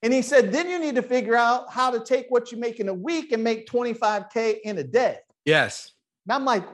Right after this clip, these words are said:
Speaker 1: "Why, why?" And he says, he says, "That's right." He says, "Watch, unless you ask your mind the right questions, you will, your mind will not produce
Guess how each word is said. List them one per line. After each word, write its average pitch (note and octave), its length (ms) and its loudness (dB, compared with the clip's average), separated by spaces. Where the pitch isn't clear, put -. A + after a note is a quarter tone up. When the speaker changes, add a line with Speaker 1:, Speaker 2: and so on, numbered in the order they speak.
Speaker 1:
"Why, C4 340 0
why?" F4 500 -2
And B3+ 100 4
he C4 100 2
says, A3+ 260 4
he B3 100 -4
says, A3+ 240 0
"That's A3 240 -2
right." F4+ 220 -2
He G3+ 100 -6
says, F#3+ 240 -8
"Watch, C4 300 -2
unless G#3+ 680 2
you E4 280 -2
ask C4 440 -2
your G3+ 180 4
mind G3+ 800 -2
the F3 160 2
right G#3 400 2
questions, F3+ 920 -4
you A3+ 180 4
will, A3 320 6
your A3 160 4
mind A#3+ 720 0
will A3 200 6
not B3+ 360 -4
produce A3 800 -4